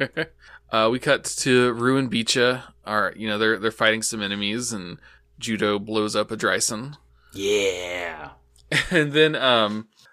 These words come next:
Speaker 1: Hayato comes flying in with a, a G M
Speaker 2: Mm-hmm.
Speaker 1: and a glider, and, like, the gym gets blown up, and I was like, "Oh, fuck, he's dead! Hayato just died like that? What?" But no, he's, he's, he's in the plane. It's okay.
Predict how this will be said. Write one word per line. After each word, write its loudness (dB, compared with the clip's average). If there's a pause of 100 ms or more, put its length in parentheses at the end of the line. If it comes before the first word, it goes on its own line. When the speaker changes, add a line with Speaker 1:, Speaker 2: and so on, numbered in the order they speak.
(140)
Speaker 1:
Hayato 6
comes -2
flying 2
in 0 (160)
with -4
a, 6
a 2
G 2
M 2
Speaker 2:
Mm-hmm. 0
Speaker 1:
and 0
a 0
glider, 2 (420)
and, 0
like, -2 (160)
the -8
gym 2
gets 0
blown 0
up, 2
and -8
I -4
was -4
like, -4
"Oh, 6 (360)
fuck, 2
he's 2
dead! 10 (420)
Hayato 6
just -6
died 0
like 2
that? 2
What?" 2 (400)
But 0
no, 4
he's, -2
he's, -6 (100)
he's -6
in -4
the -2
plane. -4
It's -6
okay. -6